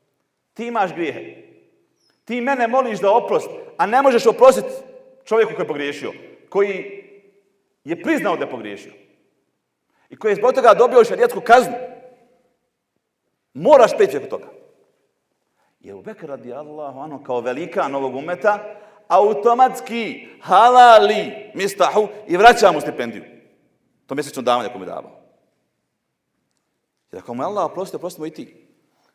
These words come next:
Ako je Allah čovjek oprostio, oprosti mu i ti. U nas u društvu, neka društvo linčuje čovjeka. Ne da mu se popraviti. Čovjek napravio grešku u životu,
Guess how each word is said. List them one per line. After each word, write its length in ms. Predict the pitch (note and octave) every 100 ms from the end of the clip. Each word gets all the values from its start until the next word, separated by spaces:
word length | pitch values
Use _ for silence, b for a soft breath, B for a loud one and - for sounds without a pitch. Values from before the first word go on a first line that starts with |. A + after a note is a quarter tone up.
| _ _ _ _
Ako 200 | - -
je 60 | E3+
Allah 320 | A#3+ B3+ G#3
čovjek 200 | A#3 G#3+
oprostio, 520 | G3 G3 G3 A3 A#3+ A#3+ - -
oprosti 380 | - B3 B3+ B3
mu 100 | B3+
i 100 | A#3+
ti. 460 | G#3 - - _ b b
U 100 | E3+
nas 240 | A#3+ A#3+ A#3
u 40 |
društvu, 420 | G#3+ B3+ C4 G#3
neka 260 | A3 B3 A3+
društvo 440 | G3+ B3 B3+ A#3+
linčuje 640 | A3+ A#3+ C#4 B3+ A#3 A3 F#3
čovjeka. 380 | G3 G3 F3+ - - - - _ _ _ _ _ _ _ _ _
Ne 220 | E3+ C4
da 240 | C4+ C#4 A#3
mu 80 |
se 120 | G#3+ G3
popraviti. 480 | G3 G3 D3+ - - - - _ _ _ _ _ _ _ _
Čovjek 220 | B3 B3
napravio 240 | G#3+ G#3+
grešku 200 | F#3 G3
u 40 | D#3
životu, 300 | C3+ C#3+